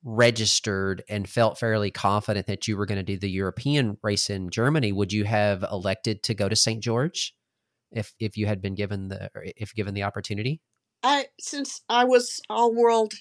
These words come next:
Speaker 2: athlete gold, they gave me the opportunity of doing both. And
Speaker 1: Mm.
Speaker 2: I, uh, I did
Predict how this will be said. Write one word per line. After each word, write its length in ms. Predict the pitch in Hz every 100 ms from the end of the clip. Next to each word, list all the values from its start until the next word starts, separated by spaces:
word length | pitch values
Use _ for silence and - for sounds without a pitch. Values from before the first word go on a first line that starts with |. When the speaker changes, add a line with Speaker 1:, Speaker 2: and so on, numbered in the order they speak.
| -
Speaker 2:
athlete 460 | 208 220 220 214 -
gold, 400 | 170 165 240 240
they 140 | 202
gave 220 | 190 196 208
me 100 | 214
the 140 | 190
opportunity 680 | 185 208 214 - 220 208 190
of 120 | 180
doing 280 | 190 196 190
both. 420 | 165 165 254 - - _ _ _ _ _ -
And 400 | 190 190 185 185
Speaker 1:
Mm. 40 | 95
Speaker 2:
I, 440 | 190 190 185 190 - -
uh, 320 | 196 185 180 -
I 80 |
did 300 | 208 269 208